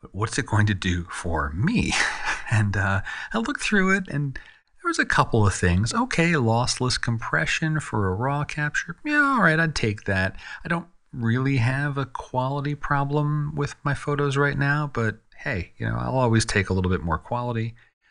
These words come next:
There's some additional focus points. Sure, I'll take that. Sometimes I want to frame things, but I want the focus to be really far off to an edge, or it just, you know, make it easier for me to get focus.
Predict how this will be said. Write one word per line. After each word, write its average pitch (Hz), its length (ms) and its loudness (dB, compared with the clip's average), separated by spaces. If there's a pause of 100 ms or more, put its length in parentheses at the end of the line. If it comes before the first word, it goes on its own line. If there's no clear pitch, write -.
There's - 140 -2
some 87 100 0
additional 82 380 -2
focus - 400 -4
points. 135 380 -6 (140)
Sure, - 520 -4
I'll 92 120 -2
take 85 280 -4
that. 80 320 0
Sometimes 87 520 -2 (300)
I 82 40 -6
want 80 260 -6
to 92 60 -4
frame 98 340 2
things, 104 360 2
but 87 140 -2
I 80 80 0
want 82 360 -2
the 101 80 0
focus 107 440 -4
to - 140 -4
be 117 400 -4 (420)
really 110 460 2
far 120 440 0
off 117 340 -2
to 113 340 0
an 117 200 0
edge, 113 460 0
or 104 240 0
it 95 220 -10
just, 127 200 -6 (140)
you 117 140 -4
know, 101 40 0
make 113 240 2
it - 80 -2
easier 123 300 2
for - 140 -2
me 123 80 0
to 120 80 -4
get 120 160 -4
focus. 123 440 -10